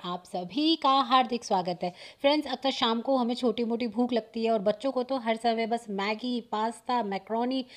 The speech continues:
ये सब चीज़ें खाने को चाहिए होती हैं और ये तो हम हर समय बच्चों को नहीं दे सकते। तो आज मैं आप सबके साथ गेहूं के आटे से बनी हुई बहुत ही टेस्टी और बहुत ही हेल्दी रेसिपी आज आप सबके साथ शेयर कर रही हूँ,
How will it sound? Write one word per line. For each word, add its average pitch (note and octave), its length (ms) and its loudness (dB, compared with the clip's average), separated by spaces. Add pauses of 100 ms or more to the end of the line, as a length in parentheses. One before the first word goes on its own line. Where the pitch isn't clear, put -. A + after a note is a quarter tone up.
(260)
ये A#3+ 120 6
सब B3+ 180 -2
चीज़ें A#3+ 260 0
खाने A3 300 -2
को A#3 120 -2
चाहिए A3 300 0
होती A3 320 0
हैं G#3+ 140 2 (280)
और F3+ 140 0
ये G#3+ 100 4
तो A#3 120 -2
हम B3 200 2
हर A3+ 140 2
समय A3+ 260 -2
बच्चों G#3+ 280 -4
को A3+ 140 -2
नहीं G#3 280 0
दे G#3+ 140 4
सकते। A3 380 -6
तो A3 100 0
आज A#3+ 420 0
मैं B3 80 0
आप A3+ 100 0
सबके A3 320 -4
साथ G#3 280 0
गेहूं A3 300 0
के A#3+ 180 -2
आटे G#3 300 -2
से G#3+ 180 -4
बनी G3+ 260 -2
हुई A3 180 -2 (360)
बहुत B3 300 4
ही B3+ 80 -4
टेस्टी A3+ 360 2
और A3+ 80 2
बहुत G#3+ 260 0
ही B3+ 120 -4
हेल्दी G#3 360 4
रेसिपी A3+ 380 0
आज G#3+ 160 2
आप G3 140 -2
सबके - 280 -6
साथ G3+ 220 -2
शेयर G3+ 240 0
कर G3+ 160 -2
रही G#3+ 120 0
हूँ, C#4+ 140 0